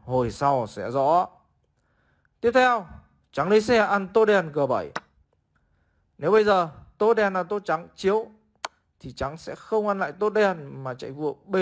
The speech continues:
một. Đen bình xe C tám tấn công hậu trắng thì tốt trắng ăn tốt đen chiếu. Đen chạy vua F tám thì trắng phi tượng vào H sáu, dọa nước sau phi xe xuống G tám chiếu hết. Đen không thể cản phá.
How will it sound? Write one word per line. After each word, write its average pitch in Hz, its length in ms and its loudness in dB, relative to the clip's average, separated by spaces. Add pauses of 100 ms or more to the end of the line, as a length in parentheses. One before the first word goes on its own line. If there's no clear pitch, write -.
(140)
một. 143 320 0 (720)
Đen 233 200 2
bình 226 180 2
xe 220 180 2
C 208 240 0
tám 175 260 0
tấn 190 280 -2
công 196 160 -2
hậu 160 160 -2
trắng 151 360 -4
thì 135 160 -8 (220)
tốt 226 260 4
trắng 185 260 0
ăn 185 140 0
tốt 202 160 -2
đen 185 220 0 (280)
chiếu. 247 320 2 (1120)
Đen 254 220 2
chạy 233 160 0
vua 226 180 4
F 254 80 2
tám 208 420 0
thì 190 100 -16
trắng 170 160 -8
phi 214 300 -8
tượng 170 320 -6
vào 127 240 0
H 170 120 -6
sáu, 160 440 -2 (140)
dọa 143 400 -2
nước 185 180 -6
sau 170 220 0
phi 165 280 -4
xe 156 220 -6
xuống 143 240 -12
G 143 60 -4 (140)
tám 127 180 -2 (100)
chiếu 175 160 2
hết. 240 180 4 (500)
Đen 170 320 -2
không 240 280 0
thể 156 200 2
cản 110 260 -8
phá. 143 300 0